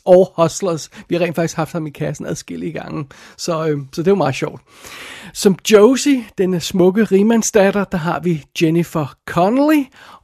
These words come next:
Og, øhm, ja, hun behøver næppe nogen introduktion, men bare lige for at placere hende sådan i hendes karriere. Hun laver jo Labyrinth i seksogfirs. Og i halvfemserne, så laver hun, i starten af halvfemserne, laver sådan nogle ting som,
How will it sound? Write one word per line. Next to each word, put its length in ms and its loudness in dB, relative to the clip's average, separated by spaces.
Og, 360 4
øhm, 440 -2
ja, 100 2
hun 200 -2
behøver 220 2
næppe 280 -2
nogen 200 0
introduktion, 480 -4
men 80 -2
bare 160 4
lige 80 2
for 140 -2
at 120 -4
placere 380 -4
hende 200 -4
sådan 160 -4
i 40 -4
hendes 200 -6
karriere. 480 -4
Hun 140 4
laver 180 8
jo 80 6
Labyrinth 680 0
i 60 -12
seksogfirs. 920 -10
Og 120 0
i 20 2
halvfemserne, 600 0
så 120 -8
laver 220 0
hun, 200 -2
i 60 -8
starten 280 0
af 40 0
halvfemserne, 400 -6
laver 160 -4
sådan 100 -8
nogle 100 -8
ting 220 -8
som, 180 -6